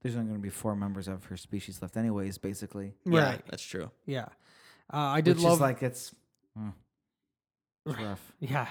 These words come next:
Speaker 2: Maybe
Speaker 1: Humanity.
Speaker 2: Alistair will be cool, although I don't think he's human anymore.
Speaker 3: No,
Speaker 1: Oh,
Speaker 3: he's
Speaker 1: his
Speaker 3: not.
Speaker 1: D N A is human.
Speaker 3: Yeah, his D N A is
Speaker 2: Is
Speaker 3: human,
Speaker 2: it?
Speaker 3: but he's just
Speaker 2: Is
Speaker 3: a
Speaker 2: that how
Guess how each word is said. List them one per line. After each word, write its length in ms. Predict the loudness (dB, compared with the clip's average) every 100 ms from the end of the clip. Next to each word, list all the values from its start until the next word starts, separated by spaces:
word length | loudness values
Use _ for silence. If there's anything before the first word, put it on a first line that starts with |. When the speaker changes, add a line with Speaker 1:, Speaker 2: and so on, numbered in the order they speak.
| -6
Speaker 2:
Maybe 60 | -4 0
Speaker 1:
Humanity. 280 | 2 2
Speaker 2:
Alistair 320 | 2 0 0 -4
will 60 |
be 80 | -6
cool, 320 | -6 -6 -6 -6
although 200 | -4 -2
I 80 |
don't 160 | -2 -2
think 100 | -6
he's 120 | -6
human 240 | -6 -6 -6
anymore. 400 | -8 -8 -8 -10 _ -10
Speaker 3:
No, 380 | -4 0 2 2
Speaker 1:
Oh, 140 | 2
Speaker 3:
he's 100 | 2
Speaker 1:
his 60 | 2
Speaker 3:
not. 140 | 2
Speaker 1:
D 140 | 2 0
N 80 | 0
A 80 | -2
is 100 | -6
human. 320 | -8 -6 -2
Speaker 3:
Yeah, 160 | 0 0
his 140 | 2
D 140 | 2
N 100 | 4
A 60 | 4
is 60 | 4
Speaker 2:
Is 60 |
Speaker 3:
human, 180 | 4 4
Speaker 2:
it? 60 | 2
Speaker 3:
but 100 | 2
he's 180 | 2 2
just 160 | 0
Speaker 2:
Is 40 |
Speaker 3:
a 20 |
Speaker 2:
that 60 |
how 40 | 2